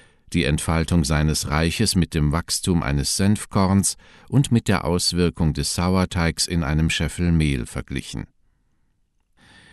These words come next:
Die endgültige Trennung der Gerechten von den Gottlosen am jüngsten Tag hatte er durch die Gleichnisse von Unkraut und Weizen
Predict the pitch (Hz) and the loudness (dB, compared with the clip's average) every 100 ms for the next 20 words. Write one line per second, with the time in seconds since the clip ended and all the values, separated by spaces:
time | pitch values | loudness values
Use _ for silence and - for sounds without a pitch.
0 | - 92 92 147 - 127 107 104 92 - | -6 -4 2 2 4 2 6 4 4 2
1 | 95 120 113 73 64 67 60 65 92 - | 0 4 4 4 0 -2 -4 -2 -2 -4
2 | - 73 - 78 71 73 104 113 - 80 | -4 -2 0 0 2 0 0 -4 -2 0
3 | 71 85 65 71 87 90 - 78 76 101 | 0 0 0 0 2 2 0 -2 -2 -2
4 | 87 - - _ _ _ - - - - | -2 -6 -16 _ _ _ -20 -20 -6 -4
5 | 92 - 92 90 90 95 78 85 82 92 | -2 0 2 2 0 0 0 0 0 0
6 | 110 98 - - 82 - 92 104 92 87 | 2 2 0 0 -2 0 -2 0 0 0
7 | 85 78 69 80 92 - - 117 | 0 -2 -2 0 0 0 2 2